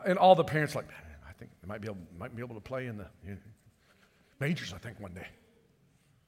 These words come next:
No. When a kid's gonna play in the majors, everybody knows it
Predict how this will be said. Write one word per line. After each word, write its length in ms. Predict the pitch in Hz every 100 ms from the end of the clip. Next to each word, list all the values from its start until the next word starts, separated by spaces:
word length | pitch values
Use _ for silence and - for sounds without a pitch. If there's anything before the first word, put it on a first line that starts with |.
| _ _ _ _ _ _ _ _ _ _ _ _ _ _ _ _ _ _ _ _ _ _ _ -
No. 320 | 175 196 - - - _ _ _ _ _ _ _ _ _ _ _ _ _ _ _
When 140 | 143 160
a 60 |
kid's 340 | 160 214 240 180
gonna 200 | 190 160
play 200 | 165 165
in 80 |
the 60 | 160
majors, 440 | 147 170 185 180 - - -
everybody 960 | 117 120 113 123 117 110 107 104 101
knows 320 | 92 87 76
it 100 | 78